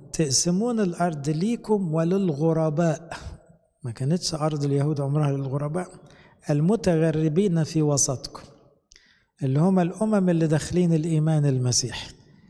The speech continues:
لأن الكنيسة ما عادتش بتاعت يهود. "الذين يلدون بنين في وسطكم"،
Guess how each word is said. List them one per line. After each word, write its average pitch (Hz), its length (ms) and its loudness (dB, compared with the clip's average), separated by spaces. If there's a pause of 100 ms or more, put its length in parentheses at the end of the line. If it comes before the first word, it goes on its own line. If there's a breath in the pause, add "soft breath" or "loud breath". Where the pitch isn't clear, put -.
(240 loud breath)
لأن 135 280 0
الكنيسة 151 480 0
ما 147 100 -2
عادتش 139 400 -2
بتاعت 135 500 -4
يهود. 117 320 -4 (1120 loud breath)
"الذين 160 440 2
يلدون 180 720 2
بنين 196 460 0
في 247 240 0
وسطكم"، 190 640 0